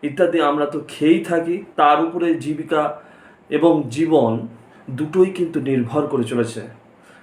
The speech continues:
তাহলে আজকে আমরা গঙ্গার উৎস এবং সৃষ্টি সম্পর্কে একটি সম্যক ধারণা উপনীত হব।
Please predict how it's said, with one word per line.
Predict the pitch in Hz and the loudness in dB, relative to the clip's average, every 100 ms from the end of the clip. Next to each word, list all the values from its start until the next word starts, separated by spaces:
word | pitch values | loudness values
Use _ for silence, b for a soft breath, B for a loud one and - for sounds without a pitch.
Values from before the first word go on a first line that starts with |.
| b | b
তাহলে | - 180 226 233 240 B B - | 0 2 4 2 0 B B -2
আজকে | 135 151 - 185 185 185 - | 0 0 -2 0 0 0 0
আমরা | 135 147 151 151 - - 131 | 0 2 2 0 -4 -12 -6
গঙ্গার | 143 151 175 175 180 180 - - | 0 2 4 4 4 0 -8 -6
উৎস | 165 165 - - 254 339 - | -6 -6 -10 -4 -2 -2 -2
এবং | 165 165 170 | 0 0 -2
সৃষ্টি | - - 175 - - 147 104 - b b - | -6 -4 -4 -4 -4 -4 -4 -8 b b -14
সম্পর্কে | - 170 170 170 185 - 196 226 B - | 0 2 2 4 4 4 2 0 B -4
একটি | 165 196 | -4 -6
সম্যক | - - 196 208 220 - - | -6 -2 0 2 0 0 -8
ধারণা | 131 143 170 143 117 110 B B | 0 2 2 2 0 -4 B B
উপনীত | 156 143 170 156 147 | -4 2 4 4 2
হব। | 117 113 98 | 2 0 -4